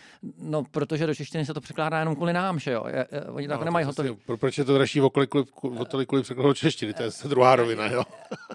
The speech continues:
Speaker 1: Ale, ale on tam jsou a plus, a plus, a plus, a plus, jo, jakoby, takže to není jenom jako tohle, tohle mi jenom uvízlo. Ono samozřejmě těch věcí, který si ten publikový uživatel jako definuje, to riziko tam vlastně svým způsobem pak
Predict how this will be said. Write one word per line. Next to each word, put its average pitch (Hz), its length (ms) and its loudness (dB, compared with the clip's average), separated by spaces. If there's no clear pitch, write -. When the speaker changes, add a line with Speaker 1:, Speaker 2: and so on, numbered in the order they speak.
Speaker 1:
Ale, 202 120 -6
ale 208 120 0
on 208 120 2
tam 208 140 -2
jsou 202 260 0
a 175 80 -4
plus, 220 380 4
a 185 60 -4
plus, 190 320 0
a 208 60 0
plus, 180 260 -4
a - 80 -4
plus, 170 320 0
jo, 135 140 2
jakoby, 170 300 0
takže 165 200 -6
to 170 100 -2
není 170 180 -2
jenom 165 340 2
jako 160 220 -2
tohle, 165 300 -2
tohle 147 260 -4
mi 147 100 0
jenom 151 120 0
uvízlo. 156 340 0
Ono 139 160 2
samozřejmě 147 400 -4
těch 147 180 -4
věcí, 143 300 -6
který 143 220 -8
si 147 240 -6
ten 143 380 0
publikový 143 380 -2
uživatel 147 360 -2
jako 147 180 -4
definuje, 156 320 -4
to 180 100 -2
riziko 196 300 -2
tam 277 160 0
vlastně 233 280 0
svým 202 180 -2
způsobem 214 420 -6
pak - 200 -6